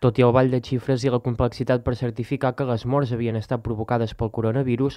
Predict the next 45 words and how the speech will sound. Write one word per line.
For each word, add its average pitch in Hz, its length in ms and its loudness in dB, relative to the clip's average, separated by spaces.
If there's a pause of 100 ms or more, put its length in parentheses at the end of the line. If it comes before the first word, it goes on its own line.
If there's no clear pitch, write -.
o 113 80 2
per 104 160 -4
altres 117 320 -2
motius, 127 460 -4 (260)
els 147 160 -2
morts 131 300 0
en 139 80 -2
aquesta 120 320 -6
residència 120 500 -2
de 123 140 0
la 110 100 -2
ciutat 123 460 -2 (180)
van 131 160 0
superar 117 400 0
de 104 140 -2
llarg 127 340 -4
la 107 80 -2
desena. 123 460 0 (420)
Una 135 160 4
de 120 80 4
les 110 220 0
persones 120 420 -2
que 131 140 -2
ha - 20 -2
aconseguit 113 480 -2
superar 117 320 -2
aquesta 120 320 -4
fase 120 380 0 (180)
ha 110 140 -4
estat 123 240 0
el 107 100 0
Lluís, 131 300 2 (100)
un 147 140 2
resident 120 420 0
de 160 80 2
noranta-quatre 117 680 0
anys, 139 180 -4 (220)
que, 123 100 -4
tot 123 160 -2
i 113 80 2
recordar 110 380 0
aquells 110 260 -6
mesos 113 320 -2
complicats, 123 640 -4 (160)
transmet 147 480 -2